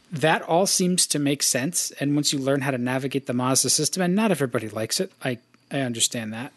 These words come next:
Um, it, it does become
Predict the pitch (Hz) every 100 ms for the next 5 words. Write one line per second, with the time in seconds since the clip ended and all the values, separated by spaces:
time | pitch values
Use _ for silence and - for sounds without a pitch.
0 | _ 147 135 131 131 127 - - - -
1 | - - 175 156 - 165 - 156 143 156
2 | 135 143 135 131 120